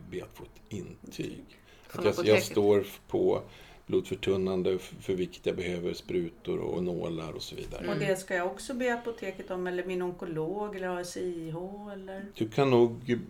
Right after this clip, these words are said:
Speaker 1: be apoteket om de skulle s-, om de säger att, ja, nu i och med att det är sprutor och nålar och sådär, så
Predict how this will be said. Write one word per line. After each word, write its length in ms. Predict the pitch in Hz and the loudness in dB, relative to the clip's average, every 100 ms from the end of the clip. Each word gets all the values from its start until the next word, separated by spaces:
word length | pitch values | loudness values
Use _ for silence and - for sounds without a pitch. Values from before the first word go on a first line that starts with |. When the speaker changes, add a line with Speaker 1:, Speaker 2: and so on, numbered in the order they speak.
| 120 - | -10 -8
Speaker 1:
be 380 | 110 113 110 104 | 2 8 8 6
apoteket 560 | 107 104 117 107 107 - | 0 0 4 4 4 -2
om 160 | 101 | 2
de 160 | 101 107 | 4 4
skulle 200 | 104 104 | 2 -4
s-, 140 | - | -2
om 160 | - 107 | 0 4
de 200 | 107 107 | 6 6
säger 320 | 107 98 95 | 6 6 6
att, 180 | 92 - | 4 2
ja, 200 | 98 104 | 2 4
nu 300 | 104 98 98 | 4 4 2
i 200 | 90 95 | 0 0
och 40 | 95 | -2
med 80 | |
att 100 | 90 | -2
det 100 | 92 | -2
är 40 | 90 | -2
sprutor 440 | - 95 87 92 | 0 -2 0 -2
och 60 | 90 | 0
nålar 260 | 90 87 | 0 -2
och 60 | 87 | -4
sådär, 220 | 85 85 - | -4 -6 -4
så 180 | 90 | -4